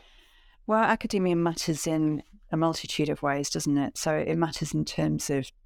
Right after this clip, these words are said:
teaching people. And I think that's something that came through quite a lot of the interviews in terms of people's engagement with different, um, institutions and, and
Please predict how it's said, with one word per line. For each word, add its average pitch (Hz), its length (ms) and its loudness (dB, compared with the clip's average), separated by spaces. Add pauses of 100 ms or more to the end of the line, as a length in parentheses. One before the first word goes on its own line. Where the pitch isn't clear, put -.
(120)
teaching 156 420 0
people. 139 520 -4
And 151 120 2
I 151 60 2
think - 480 -2 (720)
that's - 160 0
something 156 300 0
that 123 120 -2
came 160 220 -2
through 147 220 -4
quite - 280 -4
a 160 60 0
lot 156 260 -2
of - 260 -10 (220)
the 165 140 -2
interviews 139 600 -2
in 143 60 0
terms 143 280 -2
of 139 60 -4 (140)
people's 156 340 -4
engagement 147 580 0
with 151 100 -10
different, 156 460 -2 (680)
um, 147 380 0 (280)
institutions 151 1040 -2
and, 147 400 0 (480)
and 151 320 -4